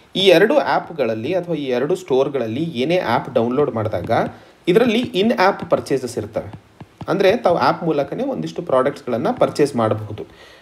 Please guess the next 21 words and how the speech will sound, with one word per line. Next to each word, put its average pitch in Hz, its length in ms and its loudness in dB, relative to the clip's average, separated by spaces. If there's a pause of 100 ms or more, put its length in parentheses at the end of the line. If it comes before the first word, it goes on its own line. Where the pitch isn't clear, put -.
(120)
ಯಾವುದಾದ್ರೂ 117 280 2
ಈಗ 117 80 2
Netflix 120 500 0
ಆಯಿತು, 107 400 0
Amazon 117 360 0
Pay 107 120 0
ಆಯಿತು, 104 600 -4 (220)
ಆ, 98 1300 -2
Amazon, 127 380 0 (320)
ಆ, 110 60 -2
video 143 360 4
streaming, 123 420 -4
ಆ, - 1120 -8
ಆ್ಯಪ್ 123 160 2
ಆಯ್ತು, 107 320 -2
ಅಥವಾ 110 220 -2
ಯಾವ್ದಾರ 113 200 2
games 135 500 0
ವೆಬ್ಸೈಟಲ್ಲೂ 120 760 -2
ದುಡ್ಡು 127 180 -2
ಕೇಳ್ತಾರೆ. 107 400 -2